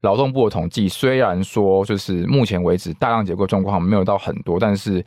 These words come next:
其实还是有一些影响，所以我们想说可以跟大家分享一下。然后刚刚贝轩有问的问题就是，如果我们裁员的时候很容易有哪些问题呢？其实最简单就是员工都会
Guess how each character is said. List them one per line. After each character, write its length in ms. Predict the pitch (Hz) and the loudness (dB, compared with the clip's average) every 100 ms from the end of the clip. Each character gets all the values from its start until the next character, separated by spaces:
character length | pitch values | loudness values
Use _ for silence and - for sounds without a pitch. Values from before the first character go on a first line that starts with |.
| - - _ | -8 -20 _
其 220 | - 113 | -2 -2
实 220 | 117 110 | 0 -2
还 160 | 107 98 | 0 -2
是 220 | - 123 | -2 0
有 200 | 95 82 | 2 2
一 40 | 95 | 0
些 160 | 98 | -2
影 120 | 85 | -4
响， 160 | 87 78 | -4 -4
所 100 | 98 | 0
以 20 | |
我 20 | 107 | 0
们 80 | |
想 160 | 92 78 | 0 -2
说 140 | 98 | -4
可 100 | 92 | -2
以 40 | 92 | -2
跟 200 | 92 92 | -2 -2
大 100 | 82 | -2
家 80 | 82 | -2
分 220 | 90 80 | -4 -4
享 200 | - - | -6 -8
一 40 | |
下。 180 | 90 - - - - | -8 -10 -14 -18 -4
然 140 | 104 | -2
后 100 | 143 | 0
刚 120 | 160 | 0
刚 100 | 160 | -2
贝 140 | 156 151 | 0 0
轩 180 | 139 131 | 0 2
有 180 | 117 80 | 2 2
问 340 | 90 117 95 | 2 2 2
的 140 | 90 87 | 0 2
问 200 | 110 95 | 2 0
题 160 | 82 | -4
就 100 | 90 | -6
是， 180 | 90 92 | -4 -2
如 160 | 90 123 | -2 0
果 140 | 170 | 0
我 20 | |
们 120 | 117 | 0
裁 120 | 127 95 | 0 -2
员 100 | 98 | -2
的 40 | |
时 100 | 104 | 0
候 140 | 117 - - _ _ | 0 -2 -10 _ _
很 140 | - | -2
容 140 | 110 151 | 0 2
易 20 | |
有 40 | 151 | 0
哪 140 | 104 | -2
些 120 | 101 | 0
问 200 | 143 139 | 0 0
题 160 | 110 90 | 0 -2
呢？ 140 | 92 | 0
其 140 | 95 104 | -2 -2
实 160 | 104 - | -4 -6
最 260 | - - 110 | -2 0 0
简 140 | 87 | -2
单 160 | 95 110 | -2 0
就 120 | 104 | -2
是 300 | - 92 - _ _ | -2 -4 -6 _ _
员 200 | 107 110 | 0 2
工 180 | 127 135 | 2 0
都 160 | 131 131 | 0 0
会 400 | 131 113 90 | 2 2 0